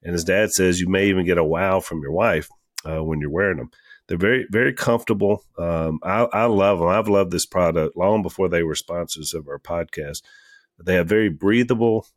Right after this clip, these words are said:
uh, lightweight fabric. It has four times the stretch of other brands. They have, but what they call a no wedgie guarantee, which I know Jace is happy about that.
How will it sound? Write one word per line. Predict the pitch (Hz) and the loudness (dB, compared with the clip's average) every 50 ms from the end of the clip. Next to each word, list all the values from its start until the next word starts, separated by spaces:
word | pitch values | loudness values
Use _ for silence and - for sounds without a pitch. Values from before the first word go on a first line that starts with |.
| _ - | _ -10
uh, | - 82 | -8 -4
lightweight | 78 82 95 101 110 - 92 101 104 98 - | -2 0 0 0 0 0 0 0 0 0 0
fabric. | - - 101 101 107 107 117 120 - - - - _ _ _ _ _ - - | -2 0 0 2 2 0 -2 -4 -6 -8 -16 -20 _ _ _ _ _ -10 -6
It | - 90 - - - - - - | -4 -4 -2 -2 -4 -4 -4 -6
has | - 95 87 - | -6 -4 -4 -4
four | - - 120 131 131 | -2 0 0 2 2
times | 127 - 139 120 120 120 113 - - | 0 0 0 0 0 0 0 -2 -6
the | - 82 76 | -6 -4 -2
stretch | - - - 107 110 120 139 - - - - - | -2 -2 0 2 2 2 0 -2 -4 -6 -6 -6
of | 90 90 85 | -6 -4 0
other | 95 101 101 98 92 | 0 2 2 2 2
brands. | 80 78 92 95 104 110 120 123 123 120 - - _ _ - - - - _ _ | 0 2 2 2 2 4 4 2 2 0 -2 -8 _ _ -20 -20 -20 -20 _ _
They | - 90 | -2 0
have, | 104 98 92 | 0 2 2
but | 92 90 - | 2 2 2
what | 98 104 - | 2 2 2
they | 113 104 | 0 0
call | - 110 107 107 95 | 2 2 2 4 4
a | 85 | 2
no | 76 76 82 92 104 110 113 107 | 2 2 4 4 4 6 4 4
wedgie | 95 95 98 107 110 104 107 101 98 90 | 4 4 2 2 0 0 0 0 0 2
guarantee, | 95 95 95 92 92 85 - 101 107 120 117 | 0 0 0 0 -2 -2 0 2 2 4 2
which | 101 92 - | 2 2 0
I | 85 | 0
know | 92 92 92 | 2 2 2
Jace | 85 87 87 95 90 - - | 2 2 2 2 2 0 -4
is | 78 - | -6 -4
happy | - 82 82 - - | -4 -4 -4 -4 -4
about | 76 73 76 73 73 - | -6 -4 -4 -4 -4 -2
that. | 92 98 104 104 - | 0 0 0 0 -2